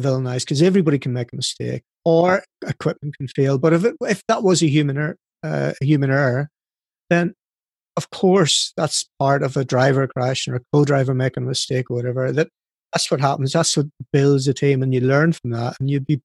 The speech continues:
better prepped the next time. So I might come back to that if we get time later on. I'm fascinated by this Corsica Rally in two thousand and three. So for those who don't know about it, we'll not spoil the story too early. So it was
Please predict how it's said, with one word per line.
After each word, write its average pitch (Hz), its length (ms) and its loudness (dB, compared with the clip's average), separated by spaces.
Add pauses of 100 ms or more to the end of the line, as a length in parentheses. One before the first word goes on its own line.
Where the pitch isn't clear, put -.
better 147 220 2
prepped - 300 -4
the 127 60 -6
next 156 200 -8
time. 120 280 -10 (360)
So 214 260 2 (140)
I 196 60 0
might 254 220 2
come 247 100 -6
back 190 220 0
to 156 100 -4
that 147 100 2
if 143 80 -8
we 147 60 -4
get 165 140 -4
time 139 220 -2
later 120 260 -4
on. 120 260 -4 (600)
I'm 160 120 2
fascinated 196 840 2
by 143 380 -4 (100)
this - 400 -2 (220)
Corsica 143 440 0
Rally 127 360 0
in 123 100 -4
two 127 200 -4
thousand 123 400 -6
and 120 100 -10
three. 120 400 -4
So 131 260 -2
for 127 160 -2
those 220 300 2
who 196 100 0
don't 165 280 2
know 143 220 2
about 139 280 2
it, 139 100 -4
we'll 135 100 -2
not 170 220 0
spoil 170 260 2
the 139 120 2
story 135 320 0
too 143 300 0
early. 120 420 -2 (600)
So 175 440 2 (120)
it 180 200 -2
was 156 480 0